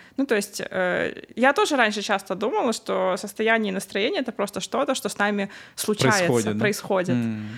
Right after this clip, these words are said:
Speaker 1: По факту это просто ещё одна зона нашей ответственности.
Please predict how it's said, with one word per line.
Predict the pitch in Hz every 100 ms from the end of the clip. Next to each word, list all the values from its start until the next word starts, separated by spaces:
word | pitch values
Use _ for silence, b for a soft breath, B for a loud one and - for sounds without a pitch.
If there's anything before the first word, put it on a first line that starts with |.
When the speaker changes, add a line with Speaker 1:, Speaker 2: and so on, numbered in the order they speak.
| 123 -
Speaker 1:
По |
факту | 208 190 180 -
это | 277 - -
просто | - 196 202 226
ещё | - 190
одна | 190 190
зона | 190 185 190
нашей | 170 175 170
ответственности. | 165 - - - 156 - -